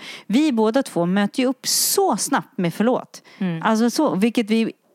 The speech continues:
Speaker 1: inte har gjort i någon annan relation faktiskt. På samma sätt som vi gör. På grund av att vi är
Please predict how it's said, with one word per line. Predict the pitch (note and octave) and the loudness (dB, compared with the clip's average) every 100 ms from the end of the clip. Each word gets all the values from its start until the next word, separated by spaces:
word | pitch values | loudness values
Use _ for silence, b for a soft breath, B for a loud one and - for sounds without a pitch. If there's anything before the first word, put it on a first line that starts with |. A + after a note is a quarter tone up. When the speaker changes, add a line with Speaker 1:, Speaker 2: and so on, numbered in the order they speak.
| - | -4
Speaker 1:
inte | A#3 G#3 | -2 0
har | G3+ | 2
gjort | F#3+ F#3+ | 2 0
i | G#3 | -2
någon | G#3+ B3+ | 0 2
annan | D4 A3+ F3+ | 0 0 0
relation | E3+ D#3+ - D3 D#3 | 0 -2 -2 -4 -2
faktiskt. | - D3 - C4 - - B B B B _ | -4 -4 -6 -8 -10 -14 B B B B _
På | G3+ | -2
samma | G#3+ F3+ E3+ | 0 0 0
sätt | - C4+ | 0 -2
som | - F#3 | -2 -2
vi | D#3 | -2
gör. | C#3+ - F#3 | -2 -4 -6
På | - | -4
grund | G3+ G3+ F#3+ | 0 0 0
av | F3+ | 0
att | F#3 F3+ | -2 -2
vi | F3+ F3+ F#3 | -2 -2 -2
är | F#3 | -2